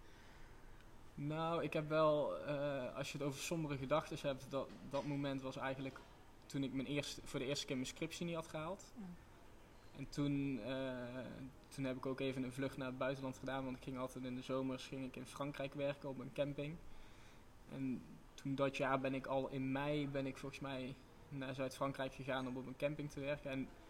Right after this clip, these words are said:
Speaker 1: daar kwam eigenlijk een beetje het inzicht van: "Oké, waar word ik nou gelukkig van?"
Speaker 2: Oh ja.
Speaker 1: En, eh, ja, dat was in mijn geval sport en voeding.
Speaker 2: Ja, oké.
Speaker 1: Dus ik had daar, eh, ben ik eigenlijk bijna iedere dag gaan sporten. Of ik had, ik had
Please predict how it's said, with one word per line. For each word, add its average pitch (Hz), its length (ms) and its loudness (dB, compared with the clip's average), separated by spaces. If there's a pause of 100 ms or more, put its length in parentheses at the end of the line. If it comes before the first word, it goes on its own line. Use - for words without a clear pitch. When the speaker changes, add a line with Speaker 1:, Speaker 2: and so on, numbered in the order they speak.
(220)
Speaker 1:
daar 135 300 4
kwam 147 180 0
eigenlijk 139 300 6
een 139 100 2
beetje 139 280 4
het 135 100 2
inzicht 135 440 0
van: 139 280 2
"Oké, 135 260 2
waar 127 180 6 (120)
word 135 140 2
ik 117 60 -2
nou 131 140 4
gelukkig 143 320 2
van?" 156 280 6 (120)
Speaker 2:
Oh 220 200 2
ja. 165 180 4 (240)
Speaker 1:
En, 135 300 4 (360)
eh, 135 100 0 (1200)
ja, 135 160 4
dat 127 100 2
was 131 140 4
in 131 80 2
mijn 131 200 2
geval 131 440 2
sport - 440 -4
en 131 160 -4
voeding. 120 300 0 (320)
Speaker 2:
Ja, 180 260 4 (100)
oké. 175 160 -6 (200)
Speaker 1:
Dus 131 100 -6
ik 131 100 -4
had 131 160 4
daar, 127 420 6
eh, 127 340 -2 (260)
ben 131 100 6
ik 127 60 2
eigenlijk 131 340 6
bijna 131 220 2
iedere 135 180 2
dag 131 160 2
gaan 131 120 -4
sporten. - 480 -4
Of - 120 -10
ik - 80 -12
had, 135 220 -2 (360)
ik - 80 -16
had - 160 -6